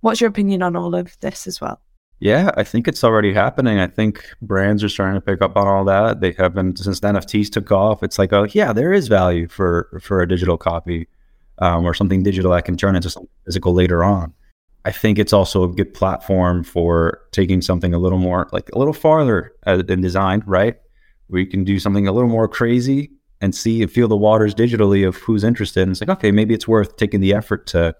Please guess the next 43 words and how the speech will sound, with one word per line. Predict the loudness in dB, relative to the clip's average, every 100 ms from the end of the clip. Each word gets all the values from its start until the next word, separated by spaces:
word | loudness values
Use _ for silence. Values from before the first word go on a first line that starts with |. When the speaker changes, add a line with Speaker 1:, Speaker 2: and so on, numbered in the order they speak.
| _ _
Speaker 2:
to | 0
make | 2 2
this | -2 -10
thing." | -6 -6 -6 _ _ _ _ _ _
Speaker 1:
Yeah. | -2 0
Would | 0 -4
you | 0 0
ever | 0 2
want | 0 0
to | -8
design | -4 0 2 2
something | 0 -4 -2 -2 0
that | 0 -2 -6 _ _ _ _
was | -4 0
only | 0 2 0
ever | 0
gonna | -2 -2 -2
be | -4
digital, | -2 -2 -2 -6 -6 -10 -4
or | -2 0
do | -2
you | -2 -2 -2 -2 -6 -12 _ _
prefer | -6 -6 0 0 0
to | -6
design | -8 -2 0 0
something | -2 -6 -6
that | -4
will | -2 0 0
always | -2 -4
be | -6 -8
physical? | -8 -10 -14 -16 _ _ _ _ _
Speaker 2:
Again, | -2 2 2 2
I'm | 2
like, | 0 -2 -4 -8
I'm | -8 -2
coming | 0 0
from | 0 0 0
illustration | 0 -2 -2 -2 0 2 2
and | 0 -2 -8
character | -4 -2 0
design, | -2 0 2 2
so | -2 -2
the, | -4